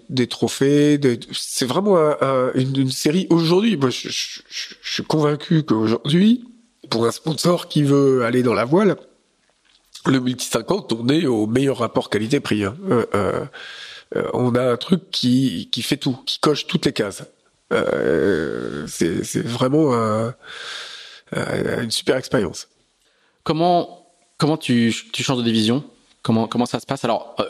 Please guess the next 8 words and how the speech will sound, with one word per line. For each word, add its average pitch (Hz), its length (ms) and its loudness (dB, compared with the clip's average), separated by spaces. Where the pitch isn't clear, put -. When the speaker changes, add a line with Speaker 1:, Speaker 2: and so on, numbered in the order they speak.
Speaker 2:
euh, 107 160 -2
Actual, 131 400 -2
avec 101 240 0
qui - 120 -6
l'histoire 113 280 -2
continue, 160 520 0
euh, 95 480 -2
euh, 80 580 -6